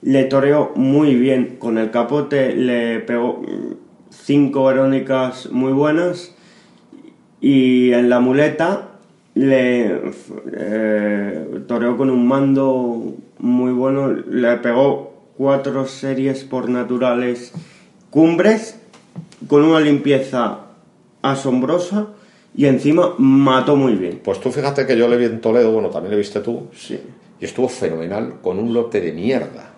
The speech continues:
Speaker 2: O sea, con un lote mediocre,
Speaker 1: La pena es
Speaker 2: descastado.
Speaker 1: que no mató en el
Speaker 2: Pero
Speaker 1: último.
Speaker 2: es la única vez en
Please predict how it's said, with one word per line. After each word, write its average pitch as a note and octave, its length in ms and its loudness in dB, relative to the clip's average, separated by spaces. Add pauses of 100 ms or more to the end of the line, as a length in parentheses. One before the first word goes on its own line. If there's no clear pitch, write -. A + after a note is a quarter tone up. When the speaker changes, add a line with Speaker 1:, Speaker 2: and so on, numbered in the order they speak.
(120)
Speaker 2:
O F2 40 -20
sea, D#2+ 160 -10
con F2+ 160 -4
un A2 120 2
lote A2 240 2
mediocre, F#2 400 0
Speaker 1:
La - 80 2 (120)
pena - 0 -
es - 80 -2
Speaker 2:
descastado. F3 380 2
Speaker 1:
que E3 60 4
no D#3+ 100 2
mató D3 260 2
en D3 100 4
el C#3 40 2
Speaker 2:
Pero C3 160 4
Speaker 1:
último. B2+ 200 2
Speaker 2:
es G#2+ 160 0 (120)
la A#2+ 220 4
única E3 420 6
vez F3+ 360 0
en A#2+ 320 0